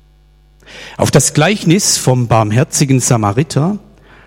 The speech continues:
folgt die Geschichte von Maria und Martha. Dort kommt Jesus zu den beiden Schwestern zu Besuch und Maria ergreift die Gelegenheit, Jesu zu Füßen zu sitzen und ihm zuzuhören.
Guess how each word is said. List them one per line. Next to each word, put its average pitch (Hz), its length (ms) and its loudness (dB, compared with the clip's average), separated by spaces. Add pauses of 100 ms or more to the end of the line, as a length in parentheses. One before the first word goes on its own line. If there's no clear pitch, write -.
(120)
folgt 139 400 2
die 123 80 -2
Geschichte 143 540 0
von 127 240 -2
Maria 117 440 0
und 110 260 -4
Martha. 92 480 -8 (1400)
Dort 170 240 2
kommt 147 220 0
Jesus 185 360 2
zu 147 100 0
den 131 160 2
beiden 110 320 0
Schwestern 143 520 0
zu 113 160 -2
Besuch 135 520 0 (500)
und 139 460 0
Maria 135 440 2
ergreift 120 600 -2
die 127 80 0
Gelegenheit, 147 840 2 (440)
Jesu 135 440 4
zu - 240 -2
Füßen 131 440 -2
zu 101 140 -4
sitzen 95 640 -4
und 95 140 -6
ihm 110 180 -2
zuzuhören. 82 840 -8